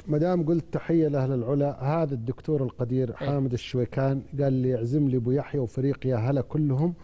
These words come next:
Speaker 1: باستضافته في المزرعة اللي كانت إحدى المسارات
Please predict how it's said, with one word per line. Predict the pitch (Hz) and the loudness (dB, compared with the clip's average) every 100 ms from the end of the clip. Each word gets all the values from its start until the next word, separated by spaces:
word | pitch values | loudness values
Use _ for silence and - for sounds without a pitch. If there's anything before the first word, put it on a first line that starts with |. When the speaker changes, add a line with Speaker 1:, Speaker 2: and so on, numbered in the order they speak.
| - - - - - | -20 -20 -20 -20 -6
Speaker 1:
باستضافته | 135 - 139 147 151 151 123 | -6 -2 0 0 -2 -6 -2
في | |
المزرعة | 139 151 156 160 139 | 0 2 2 0 2
اللي | 139 | 0
كانت | - 160 156 135 - | 0 0 0 0 -4
إحدى | 180 - 156 | -6 -2 0
المسارات | 147 131 156 147 175 202 - | 2 0 0 2 4 2 0